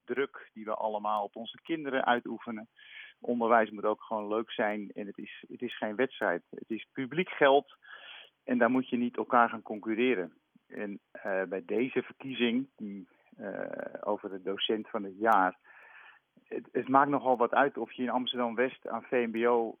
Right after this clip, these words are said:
eh, onderbouwles geeft of op het Stedelijk Gymnasium in zes V scheikunde. Dat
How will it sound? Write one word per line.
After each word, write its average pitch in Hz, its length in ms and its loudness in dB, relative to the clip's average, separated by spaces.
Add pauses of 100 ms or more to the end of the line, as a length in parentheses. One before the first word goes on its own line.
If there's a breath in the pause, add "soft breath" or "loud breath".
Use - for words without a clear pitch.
(100)
eh, 107 220 -4
onderbouwles 117 800 2
geeft 110 360 -4
of - 180 -10
op 117 120 -10
het - 160 -20
Stedelijk 117 340 0
Gymnasium 113 680 -2
in 107 120 -10
zes - 380 -4
V 110 160 2
scheikunde. 127 640 -2 (480 loud breath)
Dat 123 220 2